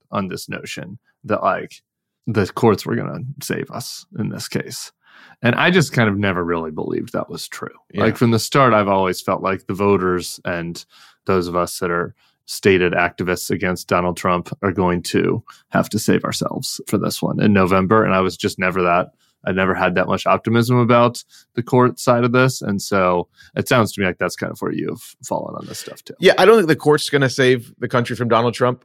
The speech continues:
Speaker 2: I think the one thing that may have done it, and I think you tweeted about it yesterday, which is a decision that was made in, you know, twenty twenty-one in, in January to not impeach him and, and try him and, and convict him. And it was made for the same reason people called him the former guy. They wanted to get it off their plate. They thought he'd just disappear.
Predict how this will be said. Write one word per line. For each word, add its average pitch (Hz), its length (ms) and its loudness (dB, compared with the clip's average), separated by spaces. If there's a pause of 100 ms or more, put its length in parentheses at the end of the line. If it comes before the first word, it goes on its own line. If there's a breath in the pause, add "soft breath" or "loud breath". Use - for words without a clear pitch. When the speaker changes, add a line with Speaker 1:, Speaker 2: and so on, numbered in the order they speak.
Speaker 2:
I 120 60 2
think 175 220 0
the 147 80 6
one 127 240 4
thing 139 180 2
that 117 140 4
may 117 260 4
have 117 220 2
done 107 160 2
it, 151 160 0
and 104 260 -2
I 92 60 -8
think 101 260 -6
you 98 140 -4
tweeted 104 400 -2
about 98 240 2
it - 80 -8
yesterday, 98 560 -4
which 82 180 -8
is 90 320 0
a 101 60 -2
decision 113 420 2
that 110 140 4
was 110 120 2
made 104 360 4 (480 soft breath)
in, 101 480 2
you - 100 -4
know, 90 140 0 (100)
twenty 104 300 2
twenty-one 101 520 4
in, 107 220 0
in 98 140 -4
January 95 600 4 (100)
to 101 100 0
not 90 240 2 (500)
impeach 98 300 0
him 107 100 4
and, 90 220 0
and 85 120 -4
try 85 240 2
him 95 120 2
and, 85 220 -4
and 85 120 -8
convict 80 320 -2
him. 143 140 -2 (560 loud breath)
And 95 500 2
it - 40 2
was 104 140 2
made 101 240 6
for - 80 -2
the 104 80 2
same 110 200 4
reason 107 320 4
people 107 240 2
called 95 220 4
him 107 100 0
the 98 80 0
former 113 320 4
guy. 76 200 -2
They 82 100 -2
wanted 92 220 0
to 95 60 0
get 98 120 4
it 101 40 6
off 95 180 2
their 98 140 4
plate. 98 340 2
They 92 60 -12
thought 92 180 2
he'd 92 80 0
just 90 200 -4
disappear. 98 580 0